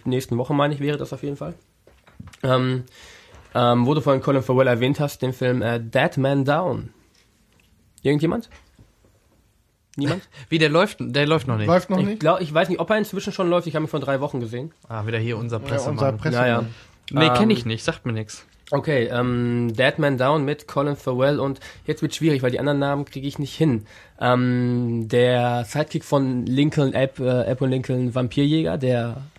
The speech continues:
Speaker 1: der ihn da einweist.
Speaker 3: Ach Gott,
Speaker 1: Wie
Speaker 3: ja,
Speaker 1: heißt der?
Speaker 3: ähm, verdammte Tat. Äh, warte, soll ich dir das?
Speaker 1: Ja, such
Speaker 3: Äh,
Speaker 1: das
Speaker 3: äh,
Speaker 1: mal.
Speaker 3: äh.
Speaker 1: Und dann noch den, ähm, <laughs> wer hat Movie forty-three gesehen?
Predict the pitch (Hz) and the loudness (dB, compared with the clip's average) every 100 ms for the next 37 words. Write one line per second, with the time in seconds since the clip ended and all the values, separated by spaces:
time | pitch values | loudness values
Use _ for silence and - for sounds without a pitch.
0 | - - 127 131 123 123 117 113 135 139 | -20 -14 -4 0 2 0 -2 0 2 2
1 | 151 214 156 123 - _ - 139 135 - | 0 0 -2 -2 -4 _ 0 2 2 0
2 | 139 156 131 151 139 110 107 139 131 127 | 2 4 4 2 0 -2 -6 -10 -10 -10
3 | 127 123 123 - - - - _ - 127 | -10 -8 -6 -6 -6 -10 -20 _ -14 -12
4 | 131 127 123 113 107 - _ _ _ 131 | -12 -10 -6 -6 -8 -18 _ _ _ -10
5 | 120 120 120 123 117 117 123 135 127 - | -8 -8 -8 -8 -8 -8 -8 -6 -8 -8
6 | - - 294 - - 135 135 147 156 143 | -14 -10 -10 -8 0 2 2 0 -2 2
7 | 143 143 156 175 170 165 160 156 - - | 2 2 2 2 2 4 4 0 -4 -4
8 | 147 147 143 139 139 135 131 127 123 - | -2 0 0 0 0 0 -2 -2 -4 -8
9 | - - 139 110 - - - - 131 151 | -20 -2 0 2 0 -2 -18 -6 -4 -2
10 | 160 151 151 156 156 - 165 180 - | -4 -6 -10 -14 -16 -16 -16 -16 -18